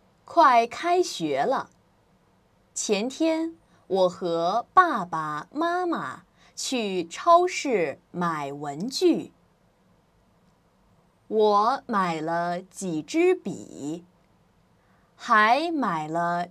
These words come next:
几个练习本。快离开时，我看见一个红色的书包。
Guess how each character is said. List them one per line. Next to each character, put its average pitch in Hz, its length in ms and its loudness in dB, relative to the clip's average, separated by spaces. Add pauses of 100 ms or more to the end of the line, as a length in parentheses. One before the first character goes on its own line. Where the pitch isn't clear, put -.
几 170 300 -4
个 170 480 0 (140)
练 294 360 -2
习 180 440 -4
本。 147 680 -8 (1500)
快 262 480 4
离 214 220 -4
开 359 380 -2
时， 170 560 -4 (800)
我 196 480 4
看 262 460 -2
见 185 580 0
一 180 100 -4
个 185 440 0 (100)
红 202 540 -2
色 285 340 -2
的 151 400 -4
书 330 380 -2
包。 330 360 0